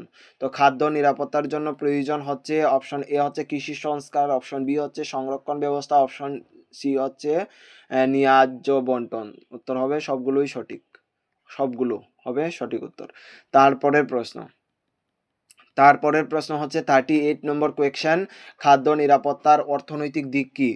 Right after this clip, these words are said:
তো খাদ্য নিরাপত্তার অর্থনৈতিক দিক কি? তো সঠিক উত্তর কি হবে? তোমরা কমেন্ট সেকশনে কমেন্ট করতে পারো যে খাদ্য, আহ, নিরাপত্তার অর্থনৈতিক দিক কি। অপশন এ হচ্ছে উৎপাদন ব-, ব্যয়, উৎপাদন ব্যয়। অপশন বি হচ্ছে মূল্য নিয়ন্ত্রণ। অপশন সি হচ্ছে কৃষকের আয়। অপশন ডি হচ্ছে সবগুলোই সঠিক।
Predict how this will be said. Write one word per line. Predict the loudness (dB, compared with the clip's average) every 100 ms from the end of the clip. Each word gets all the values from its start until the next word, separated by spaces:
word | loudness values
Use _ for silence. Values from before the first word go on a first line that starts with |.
| -6
তো | -6 -4
খাদ্য | 4 2 4
নিরাপত্তার | 0 2 2 0 -2 -2
অর্থনৈতিক | 0 -6 -6 -6 -6 -6 -6
দিক | -6 -8 _
কি? | -2 0 0 _ _ _ _ _ _ _ _ _ _ _
তো | -12
সঠিক | -6 -6 -4
উত্তর | -6 -4 -4
কি | -2 0
হবে? | 0 0
তোমরা | 0 0 0
কমেন্ট | 0 0 -2 -6
সেকশনে | -8 -6 -8
কমেন্ট | -2 -2 -2 -4
করতে | -6 -6 -2
পারো | 0 0
যে | -2 -4
খাদ্য, | 0 0 2 2
আহ, | 4 2 0 _ _ -2 4 4 4
নিরাপত্তার | 4 2 2 -2 -2
অর্থনৈতিক | 0 -2 -4 -6 -6 -8 -6
দিক | -6 -6
কি। | -4 0
অপশন | 0 -2 -6
এ | -2
হচ্ছে | -2 -2 -2
উৎপাদন | -2 0 0 2 0 -2
ব-, | -2 -2
ব্যয়, | 0 2 2 2
উৎপাদন | -2 -2 -2 0 -2
ব্যয়। | 0 0
অপশন | -2 -4 -8 -8 -6
বি | -6
হচ্ছে | -6 -6 -4
মূল্য | -4 -4 -4
নিয়ন্ত্রণ। | -2 -4 -6 -4 -4 -4
অপশন | -6 -8 -12
সি | -8 -8
হচ্ছে | -8 -8 -10
কৃষকের | -8 -8 -8 -2 4
আয়। | 4 4 2
অপশন | -2 -6
ডি | -4 -6
হচ্ছে | -8 -10
সবগুলোই | -6 -6 -4 -4 -4
সঠিক। | -8 -16